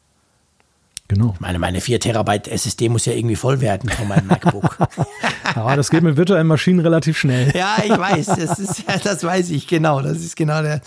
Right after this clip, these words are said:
Speaker 2: das Problem, dass es ruckzuck dann plötzlich voll ist. Ja, aber spannend. Auf jeden Fall,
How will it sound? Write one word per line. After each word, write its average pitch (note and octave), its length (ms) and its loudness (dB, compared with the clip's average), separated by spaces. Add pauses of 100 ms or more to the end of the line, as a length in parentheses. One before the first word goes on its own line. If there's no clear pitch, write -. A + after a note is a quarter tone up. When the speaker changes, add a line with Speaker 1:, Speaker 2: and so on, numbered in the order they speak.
(260)
Speaker 2:
das D3 200 -2
Problem, C#3+ 420 2
dass B2 160 0
es B2 180 -4
ruckzuck G#3 480 -2
dann E3+ 160 -2
plötzlich E3 320 0
voll D3 240 0
ist. D#2 240 -4 (580)
Ja, F#3+ 140 2
aber E3+ 160 4
spannend. E3+ 400 2
Auf C3+ 120 -2
jeden E3+ 160 4
Fall, F3+ 300 2